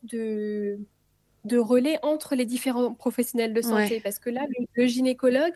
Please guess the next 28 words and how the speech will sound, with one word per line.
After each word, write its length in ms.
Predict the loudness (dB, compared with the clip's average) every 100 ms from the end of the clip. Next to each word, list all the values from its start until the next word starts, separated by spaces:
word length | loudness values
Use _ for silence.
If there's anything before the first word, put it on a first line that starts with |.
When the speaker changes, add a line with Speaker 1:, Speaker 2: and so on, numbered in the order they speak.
| -6
Speaker 1:
il 120 | -6 -2
devrait 340 | -2 -2 -2
avoir 260 | -2 -2 -2
une 140 | -4
carte 220 | -4 -4
de 80 | -4
visite 520 | -4 -6 -6 -8 -10 -20 -20 -20 _ -8
d'une 220 | -2 -2
consultante 500 | -4 -8 -6 -4 -4
en 60 | -2
lactation 460 | -4 -4 -6 -4
I 100 | -4
B 100 | -2
C 160 | -4 -2
L 140 | -2
C 300 | -2 0 0
ou 120 | 0 -2
alors 180 | -4
d'une 200 | -4 -4
sage-femme 480 | -4 -6 -8 -6 -6
qui 180 | -2 -2
est 20 |
vraiment 420 | 0 0 0 0
très 280 | -2 -2 0
bien 220 | 2 0
formée 280 | -4 -4 -2
à 80 | 2
l'allaitement. 520 | 2 2 0 -2 -2